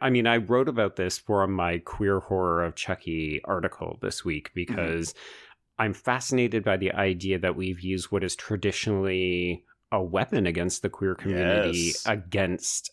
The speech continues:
Speaker 1: a tormentor, in this case, Chucky. So it's, uh,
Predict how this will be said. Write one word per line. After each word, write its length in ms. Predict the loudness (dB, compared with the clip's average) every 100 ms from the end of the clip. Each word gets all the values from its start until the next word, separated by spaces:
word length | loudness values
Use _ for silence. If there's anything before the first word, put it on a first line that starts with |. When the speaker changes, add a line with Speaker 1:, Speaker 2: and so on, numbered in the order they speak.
| -10
Speaker 1:
a 80 |
tormentor, 680 | -8 0 0 2 -2 -2 -2
in 120 | -2
this 160 | -4 -6
case, 280 | -10 -8 -8
Chucky. 560 | -2 -2 -2 -8 -10 -10 -16 -18 -10
So 520 | 0 2 4 2 0 0
it's, 280 | -2 -2 0
uh, 720 | 4 4 6 6 6 4 0